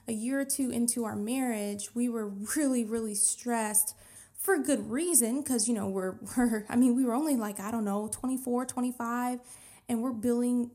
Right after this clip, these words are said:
building this, you know, million dollar brand,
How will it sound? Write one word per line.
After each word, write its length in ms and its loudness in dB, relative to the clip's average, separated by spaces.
building 460 2
this, 360 0
you 120 2
know, 100 0
million 440 4
dollar 320 -2
brand, 960 0